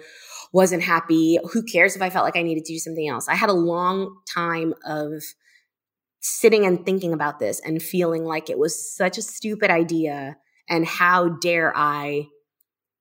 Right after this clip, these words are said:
think that prioritizing what I want and this, like, silly, crazy idea was more important than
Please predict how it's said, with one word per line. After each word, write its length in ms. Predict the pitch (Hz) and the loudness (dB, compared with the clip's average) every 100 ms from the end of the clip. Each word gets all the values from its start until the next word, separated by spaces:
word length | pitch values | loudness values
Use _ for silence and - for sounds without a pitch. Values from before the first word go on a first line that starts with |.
| - | 0
think 220 | 190 180 | 4 4
that 160 | 180 - | 2 0
prioritizing 840 | 180 175 196 190 185 180 180 175 - | 4 6 6 4 -2 -2 -2 -2 -6
what 240 | - 180 165 | 2 4 6
I 140 | 160 | 4
want 380 | 165 160 151 151 - | 2 -2 -4 -6 -4
and 140 | 175 | -2
this, 180 | 151 - | -2 -2
like, 140 | 156 | -4
silly, 320 | - - 180 | -4 0 0
crazy 380 | 165 160 160 156 | 0 -4 -4 -4
idea 400 | 151 147 151 147 - - | -6 -6 -6 -8 -14 -6
was 240 | - 180 175 | 0 2 2
more 220 | 170 160 | -2 -2
important 480 | 156 170 160 156 - | -2 -2 -2 -4 -4
than 360 | 151 151 147 | -4 -4 -8